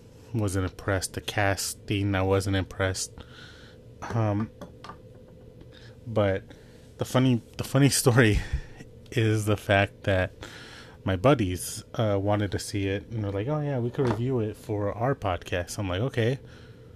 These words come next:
If we get the first couple of episodes of our podcast, uh, Hold On a Sec,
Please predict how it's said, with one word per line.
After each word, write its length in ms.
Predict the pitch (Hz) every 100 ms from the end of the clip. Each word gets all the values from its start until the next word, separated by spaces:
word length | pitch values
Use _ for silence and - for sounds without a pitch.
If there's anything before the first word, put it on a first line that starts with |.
| - - - - - - - - - - - -
If 220 | 139 117
we 100 | 123
get 240 | 113 123 120
the 60 |
first 340 | 113 - 113 -
couple 300 | 123 113 107
of 60 |
episodes 460 | 117 113 - 101 98
of 80 | 98
our 120 | 98
podcast, 840 | - 123 131 - 98 95 - -
uh, 220 | 107 95 90
Hold 260 | - 107
On 180 | 95 123
a 60 | 117
Sec, 460 | - 92 98 -